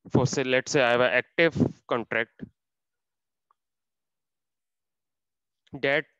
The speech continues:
ends on December thirty-one.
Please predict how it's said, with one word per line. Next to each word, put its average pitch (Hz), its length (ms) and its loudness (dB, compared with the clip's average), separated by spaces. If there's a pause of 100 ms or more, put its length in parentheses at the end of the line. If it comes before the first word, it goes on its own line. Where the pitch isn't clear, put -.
(140)
ends 123 920 -8 (1160)
on 131 300 -2
December 120 460 -2
thirty-one. 98 640 -8